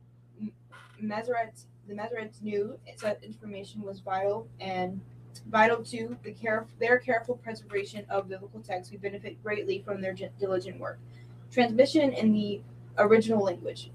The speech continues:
The vast majority of the Old Testament text was originally written in Hebrew, though few portions, Genesis thirty-one, verse forty-seven,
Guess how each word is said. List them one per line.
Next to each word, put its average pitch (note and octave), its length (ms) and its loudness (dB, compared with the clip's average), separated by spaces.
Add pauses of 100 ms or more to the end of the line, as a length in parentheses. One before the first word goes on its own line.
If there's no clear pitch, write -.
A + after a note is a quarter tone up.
(140)
The G#3 80 -6
vast B3+ 320 8
majority A3+ 420 2
of G3+ 120 0
the G#3 80 -2
Old A3+ 180 4
Testament - 300 -12
text G3+ 280 -4
was G3 120 -8 (100)
originally A3 420 0
written G3 260 -2
in F3+ 80 -14
Hebrew, - 520 0
though A3 140 6
few D4 280 -2 (240)
portions, G#3+ 640 4
Genesis G#3 560 -2
thirty-one, G#3+ 640 2 (140)
verse G3 360 4 (160)
forty-seven, A3 680 4